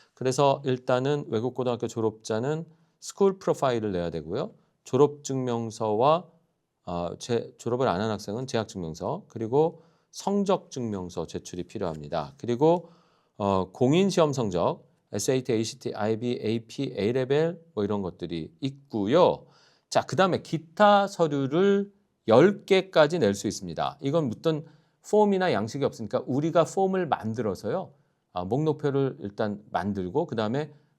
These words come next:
증빙자료 열 개를 내고 이런 식으로 저희가 제출을 했었습니다. 서류를요. 그래서 고등학교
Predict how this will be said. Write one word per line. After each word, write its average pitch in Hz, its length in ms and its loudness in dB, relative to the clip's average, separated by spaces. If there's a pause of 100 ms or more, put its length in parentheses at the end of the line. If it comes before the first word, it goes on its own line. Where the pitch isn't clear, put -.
증빙자료 107 720 -2
열 92 180 -2
개를 104 240 -4
내고 87 260 -2
이런 202 320 0
식으로 107 320 -4
저희가 85 260 -6
제출을 101 680 -10
했었습니다. 85 540 -8
서류를요. 92 600 -6 (340)
그래서 110 380 0
고등학교 131 800 0